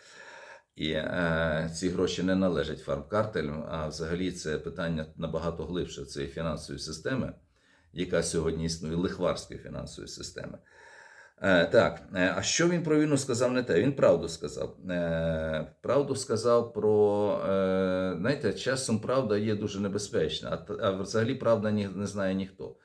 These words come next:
Звідки, е, пан Кеннеді, е, Роберт Кеннеді молодший знає про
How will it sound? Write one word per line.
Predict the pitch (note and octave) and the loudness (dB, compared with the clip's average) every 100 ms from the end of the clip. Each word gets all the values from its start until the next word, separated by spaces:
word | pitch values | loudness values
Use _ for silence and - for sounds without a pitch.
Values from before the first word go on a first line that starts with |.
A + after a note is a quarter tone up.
| _ _ - | _ _ -16
Звідки, | A2 A#2 D3 - G#2 F#2+ - | -6 -2 -2 -2 -2 -2 0
е, | G2 F#2+ F#2 F2+ F2+ F2 E2+ | 2 4 4 2 2 0 -2
пан | G2+ F2 E2 | -2 -2 -4
Кеннеді, | G#2+ C3 C3 F#2+ D#2+ | -2 0 0 -2 -2
е, | E2 A1 C#2 E2+ D#2+ D#2+ D#2 D#2+ D#2 D2+ | -4 -6 -2 0 0 0 0 0 0 0
Роберт | F#2+ E2+ F2 - | 0 0 -2 -2
Кеннеді | F#2+ F2 E2 D#2+ | -2 -2 -2 -4
молодший | E2+ G#2+ C3 - D#2+ | -2 0 -2 -2 -6
знає | D#2+ F#2 F2+ D#2+ | -4 -2 -2 -4
про | - F2 D#2+ | -4 -4 -4